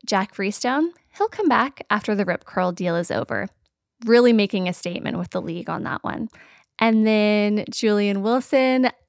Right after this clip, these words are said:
I don't think he'll come back. I think that he will focus on his family and future ventures.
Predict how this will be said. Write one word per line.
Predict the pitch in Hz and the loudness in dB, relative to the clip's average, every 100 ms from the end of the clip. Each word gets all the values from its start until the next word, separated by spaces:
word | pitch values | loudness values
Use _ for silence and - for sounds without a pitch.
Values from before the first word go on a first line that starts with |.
| - | -2
I | 240 | 0
don't | 269 | 2
think | 269 254 | 0 -2
he'll | 208 | -2
come | 226 202 | -2 0
back. | 160 170 - | 0 0 -4
I | 196 | -2
think | 208 220 | -2 -2
that | 220 | -4
he | 220 214 214 | -4 -4 -2
will | 208 202 196 196 | 0 2 2 0
focus | 214 202 208 196 | -2 -4 -4 -4
on | 196 | -4
his | 208 - | -4 -4
family | 240 247 240 247 240 226 - | -2 2 2 2 0 -2 -4
and | 202 190 185 185 | -4 -2 -4 -6
future | - 208 - 190 | -6 -6 -4 -4
ventures. | 165 175 190 180 190 - | -4 -6 -6 -4 -6 -8